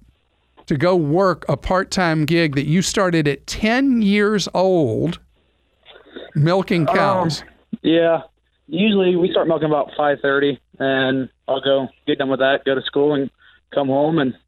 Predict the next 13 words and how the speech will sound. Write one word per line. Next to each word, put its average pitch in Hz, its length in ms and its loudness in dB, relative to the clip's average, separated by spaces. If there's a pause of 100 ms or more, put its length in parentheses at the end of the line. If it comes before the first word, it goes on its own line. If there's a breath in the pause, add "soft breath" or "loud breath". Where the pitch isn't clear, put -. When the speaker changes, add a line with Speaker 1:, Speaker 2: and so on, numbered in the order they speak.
(360)
Speaker 2:
start 139 180 -2
milking 143 280 -2
again 143 240 2
and 127 240 -4
do 131 80 2
whatever 135 500 0 (220)
other 147 180 -2
chores 131 300 -2
are 123 120 2
left 123 280 -4
on 131 140 0
the 120 60 -4
farm. 131 280 -2